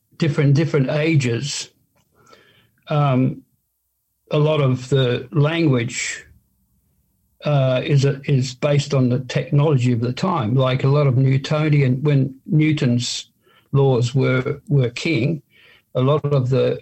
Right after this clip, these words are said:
phrases and the way people talk with analogies was, was about New-, Newtonian physics. Uh, but then,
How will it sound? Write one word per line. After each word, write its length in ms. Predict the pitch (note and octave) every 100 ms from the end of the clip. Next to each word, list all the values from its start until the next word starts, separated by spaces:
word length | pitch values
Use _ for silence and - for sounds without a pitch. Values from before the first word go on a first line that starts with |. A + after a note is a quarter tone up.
| _
phrases 640 | - - C#3 C#3 C3 A#2+ C3
and 180 | A#2+
the 80 | B2+
way 200 | C3+ B2+
people 280 | C3 C3+ A#2+
talk 380 | - D3 C3+ - _ C4
with 180 | D#3+ C3+
analogies 680 | B2+ C#3 C#3 C3 A#2+ B2+ C#3+
was, 320 | C3 - - -
was 200 | D3 C3+
about 520 | C3+ C#3+ C#3 C#3 - _ _ _ _
New-, 360 | D3+ C#3+ C#3 - _ D3+
Newtonian 760 | C#3 - D#3+ D#3 D3 C#3+ C#3
physics. 580 | A3 A3 B2+ - - - _ _ _ _ _ _ _ _ _ _ _ _ _ _ _
Uh, 100 | D#3
but 180 | C#3 D3
then, 540 | E3+ E3 D#3 D3+ D3